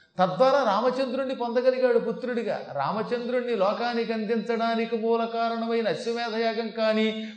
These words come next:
పుత్రకామేష్టి కానీ, ఈ రెండు యాగములను నిర్వహించిన మహానుభావుడు ఋష్యశృంగుడు. వశిష్ఠుడు ఆయన్ని తీసుకురమ్మన్నాడు. అటువంటి ఋష్యశృంగుడు రేపు రాబోయే కాలంలో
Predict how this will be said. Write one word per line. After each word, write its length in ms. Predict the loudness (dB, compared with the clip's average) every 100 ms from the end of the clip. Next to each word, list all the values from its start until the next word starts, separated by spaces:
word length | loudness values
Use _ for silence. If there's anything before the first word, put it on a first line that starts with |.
| -4
పుత్రకామేష్టి 840 | 2 4 4 2 2 0 0 -4
కానీ, 440 | 0 2 2 -2 -6 -12 -2
ఈ 220 | 0 2
రెండు 320 | 2 0 0
యాగములను 960 | 4 4 4 2 4 4 4 2 0 2
నిర్వహించిన 800 | 4 4 4 2 0 0 -2 0
మహానుభావుడు 680 | -2 0 0 2 2 0
ఋష్యశృంగుడు. 760 | 0 -2 -4 -4 -4 -4 -6 -14 -20 _ -2
వశిష్ఠుడు 540 | 0 0 -2 0 2
ఆయన్ని 200 | 2 2
తీసుకురమ్మన్నాడు. 800 | -2 -4 -4 -4 -2 -2 -2 -4 -4 -16 _ _ -2
అటువంటి 520 | -2 0 -2 -4 -4
ఋష్యశృంగుడు 680 | -4 -6 -6 -4 -4 -2 0
రేపు 280 | 0 0
రాబోయే 440 | 0 0 0 0 0
కాలంలో 680 | -2 -2 -2 -2 0 -2